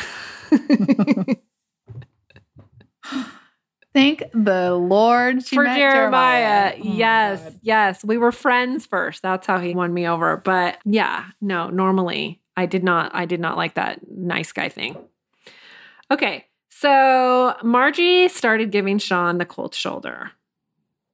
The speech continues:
Speaker 1: And he took that in a real strange way. A few days after the incident at the gym, Margie came home to find that Sean had broken into her house.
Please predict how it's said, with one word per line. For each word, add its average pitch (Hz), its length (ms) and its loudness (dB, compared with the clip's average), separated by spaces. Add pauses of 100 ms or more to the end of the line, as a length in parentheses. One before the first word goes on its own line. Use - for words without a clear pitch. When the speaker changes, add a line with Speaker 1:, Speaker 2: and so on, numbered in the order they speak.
(340)
Speaker 1:
And 175 600 0
he 302 160 2
took 330 240 0
that 285 180 0
in 208 80 -2
a 196 80 -2
real 175 300 -2
strange - 400 -6
way. 127 400 -6
A 185 80 -4
few 254 380 -2
days 226 260 0
after 180 320 -4
the - 80 -10
incident 185 400 -4
at 170 100 -6
the 165 60 -6
gym, 190 460 -2 (760)
Margie 269 300 -2
came 240 240 -2
home 220 200 -2
to 208 80 -6
find 196 340 -2
that 156 160 -8
Sean 214 320 -4
had 165 280 -8 (760)
broken 165 320 -4
into 226 180 0
her 330 140 4
house. - 480 0